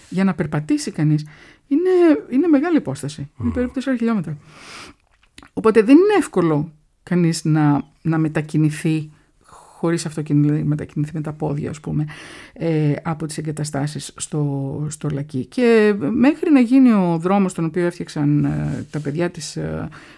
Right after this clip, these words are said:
Speaker 1: των Βασιλικών Τεχνικών Σχολών, όπως μας λέει ένας,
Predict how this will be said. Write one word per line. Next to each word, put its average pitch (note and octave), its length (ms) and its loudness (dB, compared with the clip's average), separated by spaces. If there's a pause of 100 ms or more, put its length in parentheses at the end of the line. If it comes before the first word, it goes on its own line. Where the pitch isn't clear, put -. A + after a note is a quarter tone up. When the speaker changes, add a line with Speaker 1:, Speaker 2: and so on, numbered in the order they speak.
Speaker 1:
των D3+ 200 2
Βασιλικών D3+ 420 -2
Τεχνικών D3 360 -2
Σχολών, C3 440 -6 (200)
όπως D#3 120 -16
μας D3 160 -6
λέει D3+ 160 -4
ένας, D#3 280 -6